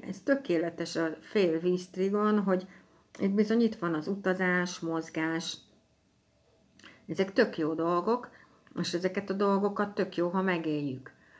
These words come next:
Ugye, mivel a, a majom az egy utazóló, úgy is mondják, ö, a kínaiban konkrétan, hogy ilyen, a, a,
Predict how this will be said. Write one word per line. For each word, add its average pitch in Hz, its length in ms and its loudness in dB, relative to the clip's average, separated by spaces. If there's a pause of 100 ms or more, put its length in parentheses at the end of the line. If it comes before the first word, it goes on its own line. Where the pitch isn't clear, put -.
(180)
Ugye, 175 200 2
mivel 185 320 4
a, 185 280 4
a 185 80 6
majom 180 480 4
az 180 160 0
egy 170 140 0
utazóló, 160 800 -2
úgy 170 220 -4
is 156 200 -4
mondják, 170 680 -2
ö, 170 380 -2 (140)
a 160 160 -10
kínaiban 170 800 -2
konkrétan, 190 720 -2
hogy 175 300 0 (280)
ilyen, 190 220 0 (100)
a, 180 100 -4
a, 165 320 -4